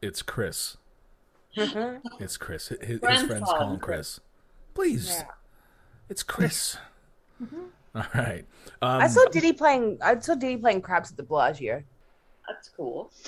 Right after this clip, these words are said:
Speaker 1: Wow. That's a good one.
Speaker 2: Yeah, and the same day I saw Nicki Minaj at the Aria. It was a big day.
Speaker 3: Wow.
Speaker 1: Huge.
Speaker 3: Big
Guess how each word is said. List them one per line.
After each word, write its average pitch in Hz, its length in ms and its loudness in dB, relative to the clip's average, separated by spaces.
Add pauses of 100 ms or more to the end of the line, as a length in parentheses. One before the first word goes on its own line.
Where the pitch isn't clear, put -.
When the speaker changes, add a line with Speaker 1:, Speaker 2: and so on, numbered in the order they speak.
(600)
Speaker 1:
Wow. 95 400 -6 (880)
That's - 180 -10
a 143 60 -4
good 143 160 -4
one. 78 180 -10 (1500)
Speaker 2:
Yeah, 208 320 6
and 226 140 4
the 233 60 2
same 269 220 2
day 262 100 6
I 247 80 8
saw 240 180 4
Nicki 214 300 2
Minaj 180 600 2
at - 160 0
the 170 100 2
Aria. 160 420 4 (1000)
It - 40 -10
was 220 40 -8
a 190 40 -10
big 208 200 -4
day. 180 220 -2 (800)
Speaker 3:
Wow. 285 140 -6 (1800)
Speaker 1:
Huge. 107 580 -4
Speaker 3:
Big - 100 -20